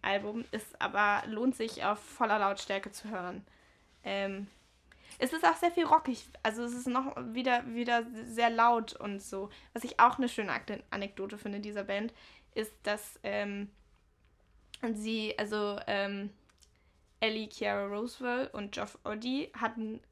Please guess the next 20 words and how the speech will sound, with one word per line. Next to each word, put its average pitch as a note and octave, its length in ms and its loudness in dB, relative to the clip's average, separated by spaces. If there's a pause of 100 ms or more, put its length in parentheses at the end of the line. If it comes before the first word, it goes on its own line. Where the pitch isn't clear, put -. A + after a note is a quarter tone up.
(120)
haben, A3 240 -2
glaub G#3+ 140 0
ich, G#3+ 100 -10
schon A3+ 140 -2
länger A3 400 0
Musik A#3 460 -4
zusammen B3+ 340 0
gemacht B3 460 0
und A3+ 160 -2
irgendwie G#3+ 520 -6 (360)
entstand A3 360 2
das A3+ 120 -6
so G#3 140 -2
dieses, G3 320 -6
okay, - 220 -4
gut, G#3+ 180 -6
wir G3+ 60 -8
machen G#3 220 -2
eine G3+ 60 -6
Band. G#3+ 380 0